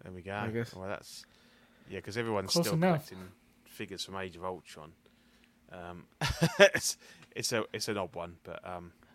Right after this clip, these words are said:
Speaker 3: But how are they,
Speaker 1: Yeah.
Speaker 3: how are they selling? Well, I've never even heard of this, this figure. This is the first time I've ever seen this.
Speaker 1: Mm.
Speaker 3: Like, if they blur out the <laughs> face,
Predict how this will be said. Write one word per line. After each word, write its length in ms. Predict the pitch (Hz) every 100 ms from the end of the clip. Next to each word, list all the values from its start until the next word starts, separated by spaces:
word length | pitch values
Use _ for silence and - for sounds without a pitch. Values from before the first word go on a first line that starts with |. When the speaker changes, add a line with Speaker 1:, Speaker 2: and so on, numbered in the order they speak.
| -
Speaker 3:
But 60 | 190
how 160 | 247
are 80 | 294
they, 140 | 339 311
Speaker 1:
Yeah. 240 | - 87
Speaker 3:
how 140 | - 247
are 40 |
they 140 | 294
selling? 400 | 262 - 226 -
Well, 100 | 190
I've 140 | 185 240
never 180 | 302 196
even 160 | 156
heard 260 | 131 180 185
of 120 | 139
this, 340 | 127 - - - -
this 160 | 160 147
figure. 320 | 156 147 147 -
This 120 | 196
is 40 |
the 80 | 196
first 180 | 208 190
time 120 | 175
I've 140 | 160 165
ever 180 | 160
seen 400 | 147 202 175 135 123
this. 320 | 127 - - - - - - - - -
Speaker 1:
Mm. 220 | 110 113 110 -
Speaker 3:
Like, 160 | 175 151
if 120 | 180
they 120 | 214 226
blur 340 | 175 180 208
out 180 | 214 220
the 60 |
<laughs> 120 | 156 175
face, 420 | 143 - 285